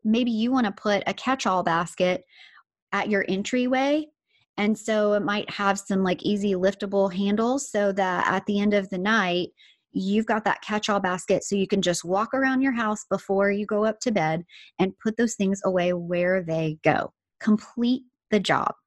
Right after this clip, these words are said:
okay? Because multitasking can be a great thing, but if it starts to get in the way of you completing jobs fully, it isn't as beneficial as it may sound, all right?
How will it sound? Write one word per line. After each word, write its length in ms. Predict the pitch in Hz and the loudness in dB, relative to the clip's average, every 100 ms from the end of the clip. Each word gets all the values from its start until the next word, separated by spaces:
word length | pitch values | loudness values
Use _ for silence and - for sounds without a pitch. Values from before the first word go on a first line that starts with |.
| _ _ _ _ _ - | _ _ _ _ _ -12
okay? 340 | - 196 285 294 _ - - | -4 0 0 -2 _ -20 -8
Because 260 | 202 196 196 | -2 0 0
multitasking 920 | 202 214 240 277 - 285 - 294 294 294 - - _ - | 0 0 0 -2 -2 -4 -2 0 0 -2 -16 -20 _ -6
can 260 | 233 226 | 0 0
be 260 | 196 214 202 | 0 0 0
a 80 | 185 | -2
great 540 | - 175 180 190 - | -6 0 2 2 -2
thing, 420 | - 269 285 294 294 - - _ | -6 -2 0 0 -2 -12 -20 _
but 180 | 220 - | -4 -2
if 220 | 202 208 - | -2 -2 -2
it 280 | 202 202 - _ - | 0 0 -2 _ -8
starts 760 | - - - 208 226 277 - | -4 -4 -2 0 0 0 -4
to 100 | - | -4
get 140 | 226 220 | 0 2
in 140 | 214 | 0
the 80 | 202 | 0
way 280 | 196 196 202 | 0 0 0
of 120 | 180 | -2
you 160 | 190 190 | -4 -2
completing 680 | - 180 - 185 196 208 | -2 -2 -2 -2 0 0
jobs 360 | 196 185 180 - | 0 0 0 -2
fully, 640 | - - 180 220 277 302 _ _ _ - | -6 -2 0 0 0 -2 _ _ _ 0
it 160 | 202 - - | 2 2 -2
isn't 440 | 196 214 208 185 _ _ _ _ - | 0 0 0 -4 _ _ _ _ 0
as 160 | 170 170 | 0 0
beneficial 760 | 165 160 160 143 - 67 - _ _ _ _ _ | 0 0 0 -2 0 -2 -2 _ _ _ _ _
as 120 | - - | -6 -4
it 80 | |
may 140 | 160 156 | -2 -2
sound, 400 | - - - - _ _ _ _ _ | -2 -4 -6 -12 _ _ _ _ _
all 60 | 180 | -4
right? 300 | 180 240 | -2 -2